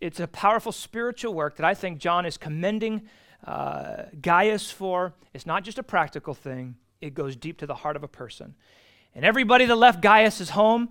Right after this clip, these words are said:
would talk about the hospitality of Gaius. Look at what John says in verse six. "These folks which have borne witness of thy charity or thy love before the church."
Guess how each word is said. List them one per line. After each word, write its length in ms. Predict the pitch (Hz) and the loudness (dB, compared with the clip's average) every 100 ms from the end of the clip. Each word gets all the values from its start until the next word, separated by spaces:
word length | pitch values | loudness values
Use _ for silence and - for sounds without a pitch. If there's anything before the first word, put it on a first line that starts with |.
| _ | _
would 160 | - 160 | -6 -4
talk 300 | - 202 214 | 4 4 4
about 280 | 196 196 - | 4 2 2
the 60 | |
hospitality 800 | 135 180 208 - 220 202 190 190 190 | -2 2 2 0 -6 2 2 2 -2
of 100 | 151 | -4
Gaius. 380 | 147 123 117 | -6 -6 -8
Look 160 | 196 196 | -6 -4
at 40 | |
what 120 | 190 175 | -4 -2
John 200 | 190 180 | -2 0
says 220 | 190 160 | 0 0
in 60 | |
verse 200 | 156 156 | -2 -6
six. 320 | - 147 120 - _ _ _ _ _ _ _ _ | -6 -8 -10 -18 _ _ _ _ _ _ _ _
"These 240 | - 156 - | -12 -10 -2
folks 360 | 190 202 - | 4 4 2
which 160 | 185 190 | -6 -2
have 220 | 202 170 | -2 -2
borne 380 | 185 240 269 220 | 2 4 4 4
witness 500 | 269 311 196 180 - | 4 4 0 -2 -6
of 160 | 170 156 | -8 -2
thy 160 | 160 | 0
charity 600 | 156 - 196 190 170 147 | 0 -4 -4 -2 -2 -4
or 80 | 143 | -4
thy 200 | 151 170 | 0 0
love 400 | 214 190 147 139 | 2 0 0 -4
before 320 | 147 - 151 | -10 -8 -8
the 80 | 147 | -8
church." 480 | - 131 127 - - | -12 -12 -14 -16 -20